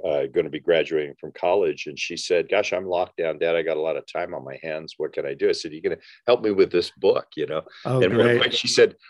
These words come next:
Speaker 1: "What's this book?" And I said, "This book is everything I know." <laughs>
Speaker 2: Oh,
Speaker 1: Whatever.
Speaker 2: great! So a little bit of unpaid labor there from the graduating
Speaker 1: <laughs>
Speaker 2: daughter, right? That's
Speaker 1: Yeah.
Speaker 2: awesome. Well, congratulations, uh, to you as a dad and to her as a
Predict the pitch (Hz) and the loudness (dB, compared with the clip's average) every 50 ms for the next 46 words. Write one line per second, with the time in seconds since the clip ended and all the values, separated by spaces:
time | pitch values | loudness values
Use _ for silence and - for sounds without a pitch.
0 | - - 101 135 - - - 175 165 - - 101 90 143 160 - - - - 87 | 0 4 4 4 4 4 4 4 4 4 2 2 4 4 4 4 2 0 -2 0
1 | 90 92 90 - 123 113 110 110 - - - 170 170 - 104 101 123 127 131 139 | 0 0 2 2 2 0 0 -2 -4 0 0 0 0 0 2 4 4 4 4 2
2 | 131 131 120 113 101 101 101 104 107 117 113 - - - _ - - - - - | 0 0 -2 -2 -2 -4 -4 -4 -4 -6 -6 -6 -10 -10 _ -4 -4 -4 -4 -4
3 | - - 139 - - - - 170 156 160 156 - 156 151 147 147 143 - 170 151 | -8 -8 -8 -8 -6 0 4 6 8 8 8 6 6 6 6 6 4 4 4 6
4 | 143 156 147 139 151 143 143 120 160 143 151 156 156 175 165 160 156 143 147 147 | 6 6 6 6 6 4 4 6 4 4 4 2 2 2 4 4 4 2 2 2
5 | 143 147 143 156 147 131 127 127 123 127 131 131 131 - 151 135 127 131 131 123 | 2 2 2 0 -2 0 0 0 0 0 0 -2 -2 -2 -2 -2 -2 -2 -2 -6
6 | 127 127 131 131 127 127 127 139 131 127 123 131 127 127 123 123 123 120 120 117 | -6 -4 -2 -2 -2 -2 -2 -2 -2 -2 -2 -4 -2 -2 -2 0 0 -2 -2 -4
7 | 117 120 123 127 131 131 - 135 127 - 127 120 120 120 - - 127 117 117 120 | -2 -2 -2 -2 -4 -4 -4 -6 -6 -4 -2 -2 0 0 0 0 -2 -8 -10 -12
8 | 127 _ _ _ _ - - - _ - 135 131 - 143 139 135 131 131 135 135 | -16 _ _ _ _ -20 -20 -20 _ -8 -6 -4 -2 -2 2 4 4 4 4 4
9 | 135 123 127 127 123 - 135 123 120 110 - - 131 123 120 117 117 - 131 123 | 2 2 2 0 0 -2 -4 -6 -6 -6 -6 -2 0 0 0 0 -2 -4 -2 2
10 | 123 127 127 127 127 127 120 110 - - 117 110 101 123 123 120 120 123 120 117 | 2 4 4 4 4 2 2 0 -2 -4 -6 -4 -2 0 2 2 2 2 0 -2
11 | 110 107 110 - - 110 - 120 117 117 117 117 110 107 113 117 110 110 110 110 | -4 -6 -8 -8 -10 -6 0 0 2 2 2 0 0 -2 -4 -4 -4 -4 -4 -6